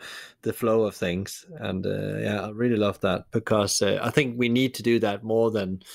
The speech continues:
ever because we, we don't really know where, where we're heading right now. Um, so if people want to check out more, there's the, the Hope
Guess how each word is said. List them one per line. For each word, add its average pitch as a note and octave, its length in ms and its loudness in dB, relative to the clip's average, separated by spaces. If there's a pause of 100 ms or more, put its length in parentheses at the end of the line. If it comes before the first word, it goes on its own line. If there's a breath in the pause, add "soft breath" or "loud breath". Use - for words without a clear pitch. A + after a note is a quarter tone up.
(340 loud breath)
ever A#2 400 2 (300)
because A2 500 4
we, G2+ 140 2
we G#2+ 160 -2
don't A2+ 380 0
really G#2 220 0
know G#2 140 2
where, G2 220 2
where G2 160 2
we're F#2+ 220 2
heading A2+ 400 4 (520 loud breath)
right G2+ 240 2
now. F#2 360 -2 (160)
Um, G2 560 2 (400 loud breath)
so D#3+ 540 0
if D#3+ 240 4
people G#3 380 2
want F3 360 0
to D#3+ 240 2
check D3+ 260 0
out D3 220 0
more, C#3+ 440 0
there's C3 280 2
the, A#2+ 220 4
the A#2 180 -2
Hope C3 300 6